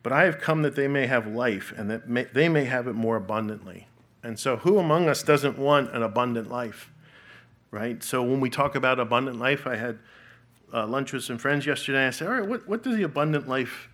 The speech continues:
in Christ mean to you?" And so one of my friends said, "Hey, it's, it's really kind of an eye-opening experience." He kind of, it's kind of a revelation of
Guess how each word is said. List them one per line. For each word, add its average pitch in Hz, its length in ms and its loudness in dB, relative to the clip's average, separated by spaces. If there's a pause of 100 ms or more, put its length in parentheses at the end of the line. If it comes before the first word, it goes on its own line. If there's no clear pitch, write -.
(120)
in 127 160 -6
Christ 117 380 -6
mean 120 200 -8
to 110 100 -12
you?" 101 360 -8 (600)
And 107 140 -12
so 110 260 -6
one 113 200 -4
of 120 40 -4
my 113 80 -4
friends 113 360 -6
said, 104 120 -8
"Hey, 127 140 -6
it's, - 380 -8
it's - 180 -10
really 135 260 -2
kind 135 260 -6
of 117 220 -8 (220)
an 117 140 -12 (120)
eye-opening 127 480 -4
experience." 117 760 -8 (500)
He 120 120 -12
kind 123 260 -2
of, 113 240 -4
it's 120 200 -16 (160)
kind 127 160 -6
of 113 80 -6
a 117 40 -8
revelation 117 920 -4 (400)
of 107 340 -8